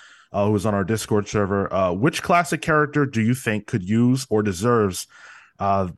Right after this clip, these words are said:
the kind of big rebirth return that you did with Flash and Green Lantern? Um, and do you think that in today's landscape where characters come back from the dead every week, this kind of return still has as much impact as it did back then?"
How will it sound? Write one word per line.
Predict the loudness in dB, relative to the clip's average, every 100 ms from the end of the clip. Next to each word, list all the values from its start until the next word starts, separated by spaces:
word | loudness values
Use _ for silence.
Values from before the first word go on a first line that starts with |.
| -4
the | -2
kind | 0 0 0
of | -2
big | -2 -2 -2 -6 -16
rebirth | -16 -6 -4 -2 0 2 0 -4
return | -6 -4 -4 -2 -2 -4
that | -6
you | -6
did | -6 -8
with | -10
Flash | -6 -4 -2 -4 -8
and | -8
Green | -8 -6
Lantern? | -6 -8 -10 -10 -10 -14 -20 -20 -20 -6
Um, | -2 -2 -2 -6 -12 -16 _ _
and | -4 0
do | 2
you | 2
think | 2 -2 -2 0
that | 0 2
in | -2
today's | -2 -2 0
landscape | 0 0 -2 -4 -2
where | -4
characters | -2 -2 -2 -6
come | -4 0
back | 0 0
from | -4
the | -2
dead | -2 -2
every | -2 -2
week, | 2 2 0 -6 -20 -20 -10 -4
this | -2
kind | 2 2 2
of |
return | -2 0 0 0
still | 0 0
has | 0 -2
as | -2
much | -2 -2
impact | -6 -4 -2 -2 -4
as | -8 -12
it | -8
did | -8
back | -4 -6 -4
then?" | 0 2 2 0